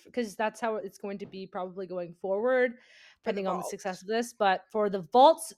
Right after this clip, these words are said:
Speaker 1: songs, again, all the albums coming forward for deep dives are now going to have vault songs attached. We'll, we'll be doing se-, uh, like, separate episodes to dive deep into those so they get their proper dues, and also adding them to our draft picks.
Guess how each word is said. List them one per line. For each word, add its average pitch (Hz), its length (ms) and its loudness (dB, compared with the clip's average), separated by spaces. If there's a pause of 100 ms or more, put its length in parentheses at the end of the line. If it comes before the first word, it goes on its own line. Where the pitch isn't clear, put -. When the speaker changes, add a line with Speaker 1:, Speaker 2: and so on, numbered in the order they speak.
Speaker 1:
songs, 185 680 -2
again, 196 320 -2
all 196 220 2
the 240 140 2
albums 240 380 2
coming 240 300 -2
forward 262 380 2
for 226 80 -6
deep 240 280 -12
dives 175 400 0 (280)
are 190 60 -2
now 202 340 2
going 220 300 -2
to 214 100 -6
have 190 240 -4
vault 214 180 2
songs 196 320 -4
attached. - 520 -12 (340)
We'll, 196 200 -2 (140)
we'll 226 160 2
be 240 140 -4
doing 220 440 -2 (120)
se-, - 340 -4
uh, 190 120 -2
like, - 120 -18
separate 233 380 -2
episodes 254 640 2
to 185 80 -16
dive 190 320 -2
deep 196 200 -10
into 185 160 -10
those 185 260 -4
so - 80 -20
they 180 100 -6
get 175 140 -8
their 180 80 -8
proper 175 340 -8
dues, 165 500 -8 (640)
and 208 300 2
also 196 320 -2
adding 175 280 -2
them 180 140 -4 (140)
to 180 140 0
our 165 100 0
draft 151 360 -8
picks. 285 360 2